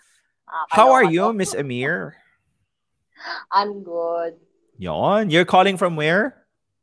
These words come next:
Speaker 1: Pampanga.
Speaker 2: Yon, Kapampangan. Pa, masarap magluto yung mga taga Pampanga eh. Nako, nawala ka, Miss
Speaker 1: Hello.
Speaker 2: Amir.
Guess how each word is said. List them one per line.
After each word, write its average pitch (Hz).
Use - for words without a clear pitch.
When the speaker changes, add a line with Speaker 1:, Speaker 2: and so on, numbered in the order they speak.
Speaker 1:
Pampanga. 180
Speaker 2:
Yon, 107
Kapampangan. 87
Pa, -
masarap 127
magluto 110
yung 110
mga 110
taga 107
Pampanga 104
eh. -
Nako, 208
nawala 247
ka, 233
Miss 269
Speaker 1:
Hello. 190
Speaker 2:
Amir. 220